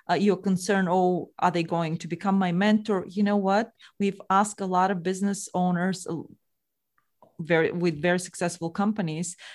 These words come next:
have they, uh, have, haven't they been asked as a mentor? No one has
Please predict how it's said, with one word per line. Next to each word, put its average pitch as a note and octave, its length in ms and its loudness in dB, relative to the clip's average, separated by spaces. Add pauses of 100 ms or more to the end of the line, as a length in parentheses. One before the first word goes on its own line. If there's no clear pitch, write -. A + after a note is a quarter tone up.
(140)
have F#3+ 220 2
they, F3 180 2
uh, F3 340 4 (100)
have, F#3+ 300 0 (440)
haven't G#3+ 340 4
they G#3 120 2
been F3 380 -2
asked E3 280 2
as F3 140 -4
a E3 40 -2
mentor? G3+ 420 0
No G3+ 180 4
one E3+ 320 0
has F3+ 240 -2